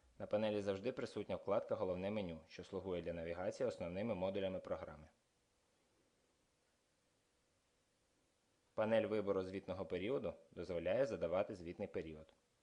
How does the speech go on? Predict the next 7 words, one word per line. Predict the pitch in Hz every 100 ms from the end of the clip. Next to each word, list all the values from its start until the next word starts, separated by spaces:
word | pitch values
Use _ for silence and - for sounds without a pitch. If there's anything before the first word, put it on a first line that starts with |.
| _ _ _ _ _ _ _ _ _ _ _ _ _ _ _ _ _ _ _ _ _ _ _
Навігаційна | - 113 135 131 120 90
панель. | - 80 78 76 _ _ _ _ _
Використовується | - 92 95 92 110 131 156 -
для | 98 95
орієнтування | 92 90 92 98 120
по | 127 117
модулю. | 87 80 76